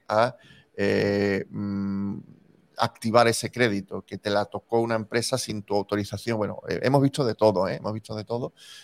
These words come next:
Y, y bueno, pues esto puede ser, pues, una, una vía, eh, anti chiringuitos de formación bonificada que esperemos que cada vez,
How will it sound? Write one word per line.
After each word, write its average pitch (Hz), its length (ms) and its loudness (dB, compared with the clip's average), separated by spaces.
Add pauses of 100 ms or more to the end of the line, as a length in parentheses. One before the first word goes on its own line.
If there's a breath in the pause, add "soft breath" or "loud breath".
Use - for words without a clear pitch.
(240 loud breath)
Y, 104 400 -6
y 101 40 -6
bueno, 104 200 -2
pues - 240 0
esto 117 320 0
puede 123 300 8
ser, 120 320 -2 (200)
pues, 95 160 -8
una, 101 480 0 (360 soft breath)
una 117 240 6
vía, 131 440 6 (200)
eh, 101 360 -2
anti 104 840 -4 (400)
chiringuitos 113 880 -4
de 101 180 -2
formación 104 460 0
bonificada 110 680 0
que - 100 -8
esperemos 110 420 -4
que 104 120 -12
cada 95 240 -8
vez, 117 280 -2